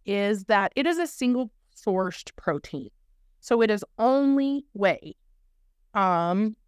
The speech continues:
or, so when you think about our Nutrimil Classic, which is an awesome product, a great product,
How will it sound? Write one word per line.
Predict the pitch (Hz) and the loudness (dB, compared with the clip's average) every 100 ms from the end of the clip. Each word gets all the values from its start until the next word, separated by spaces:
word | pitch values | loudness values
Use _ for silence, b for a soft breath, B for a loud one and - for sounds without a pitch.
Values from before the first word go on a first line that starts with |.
| - | -2
or, | 240 247 202 175 196 - _ _ | -2 0 0 0 0 -4 _ _
so | - 226 196 196 - _ _ _ | -2 2 2 2 -4 _ _ _
when | - 214 | -2 0
you | 220 | 0
think | 269 262 | 0 0
about | 226 226 | 2 2
our | 208 196 | 2 0
Nutrimil | 202 208 - 196 180 - - | -2 -4 -4 -4 -4 -8 -4
Classic, | 277 466 - - 165 - | 0 0 -2 -2 -2 -2
which | 202 - | -4 -4
is | 175 | -4
an | 160 - _ _ _ - | -4 -6 _ _ _ -6
awesome | 233 262 - 196 | -4 -2 -2 -2
product, | - 208 160 202 - | 0 0 2 0 -2
a | 170 | -6
great | 180 220 - | -2 -2 -4
product, | - 165 139 151 240 | -8 -4 -2 0 0